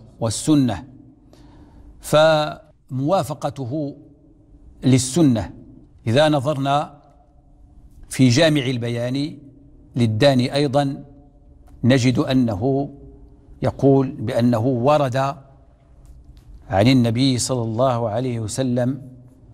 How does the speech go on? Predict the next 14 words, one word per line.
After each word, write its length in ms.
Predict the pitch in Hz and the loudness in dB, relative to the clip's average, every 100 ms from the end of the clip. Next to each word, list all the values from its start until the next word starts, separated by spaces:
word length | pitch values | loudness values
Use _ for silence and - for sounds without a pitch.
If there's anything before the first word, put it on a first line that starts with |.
| - - - - | -20 -20 -20 -4
في 200 | - 117 | 2 4
لفظ 300 | 135 123 123 | 4 2 0
الاستعاذة 840 | 123 120 - 110 131 120 110 120 - | 0 0 -2 2 2 0 -4 -10 -8
قبل 220 | 131 120 | -6 -4
القراءة 840 | 113 - 113 127 135 110 127 131 131 - - - - 151 - - - - | -6 -6 0 0 0 -4 -4 -4 -6 -14 -20 -4 -2 0 -4 -10 -20 -20
<clears throat> 1120 | _ _ - - - - - - - - - | _ _ -20 -20 -20 -20 -20 -20 -20 -20 0
لفظان، 580 | 123 120 104 139 139 98 - - - _ _ - - - - - - - - - - | 4 4 4 2 2 -2 -8 -18 -20 _ _ -20 -20 -20 -20 -20 -20 -20 -20 0 2
الأول 500 | 135 185 175 175 170 | 4 4 2 2 0
منهما 880 | 165 170 147 160 160 170 180 - - _ _ _ _ _ _ _ _ - - | -2 -2 -2 0 2 2 0 -6 -20 _ _ _ _ _ _ _ _ -20 -2
من 200 | 113 135 | 2 4
حديث 720 | 110 123 147 139 143 143 151 - - - | 4 2 2 2 0 -2 -2 -8 -20 -10
نافع 640 | 113 147 143 127 147 123 - - _ _ _ _ _ 110 | -2 0 0 -2 -6 -8 -16 -20 _ _ _ _ _ -2
ابن 280 | 117 123 | 2 2
جبير 600 | 127 120 117 139 143 139 | 2 0 0 0 0 -4